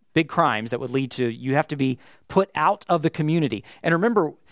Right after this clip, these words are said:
th-, this is a way, when, usually when they would speak of this, they would say oftentimes "cut off" is, is the word they would say about these people. What does that mean? It means y-, you're, the picture is you're cut off from the land of the living and essentially from the people of God,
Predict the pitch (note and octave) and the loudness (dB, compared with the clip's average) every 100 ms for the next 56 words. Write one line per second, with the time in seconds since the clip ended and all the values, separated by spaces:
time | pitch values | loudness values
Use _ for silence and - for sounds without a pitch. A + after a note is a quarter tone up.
0 | - _ D#3 F3 A3 C4+ A3 F#3 F#3 E3+ | -20 _ 0 2 0 0 -2 2 2 2
1 | D#3 E3 F3 F3 E3+ C4 G#3+ E3 D#3 C#3 | -2 -2 -2 0 2 4 4 2 2 2
2 | - G3 E3+ C#3 - D3 C#3 C#3+ C3+ - | 0 -2 0 0 2 0 2 2 0 2
3 | D3+ F3 C#3+ C3+ B2 - - E3+ C#3+ B2+ | 2 2 0 -2 -2 -4 -2 0 2 0
4 | - - - _ _ _ _ _ _ _ | -2 -16 -20 _ _ _ _ _ _ _
5 | _ _ - A2+ - C#3 B2+ B2+ B2+ B2 | _ _ -10 -10 -8 -6 -2 0 2 0
6 | A#2 - B2 A2 G#2+ - - - - - | -2 0 0 2 0 -2 -10 -10 -10 -14
7 | _ _ _ _ _ _ _ _ C#3+ E3 | _ _ _ _ _ _ _ _ -2 2
8 | E3 D3+ F3 C#3+ C#3+ D#3 D3 - - C#3+ | 2 4 2 2 2 2 2 -2 -12 -14
9 | - _ D3+ D3+ - C#3+ - A#3+ F#3 D#3 | -14 _ -6 -6 -8 -2 0 0 2 2
10 | B2+ F3+ - F#3 F3 - D#3 C#3 B2+ C#3 | 2 -2 2 2 2 0 -2 0 2 2
11 | D#3 C#3+ C3 C#3 E3+ F3+ C3 - E3+ - | 2 0 0 2 2 0 -2 0 0 0
12 | C3+ C3+ B2+ B2 _ - D#3 B2 A2 C3+ | -2 -2 -2 -4 _ -6 -2 -4 0 0
13 | A#2 - | 0 -2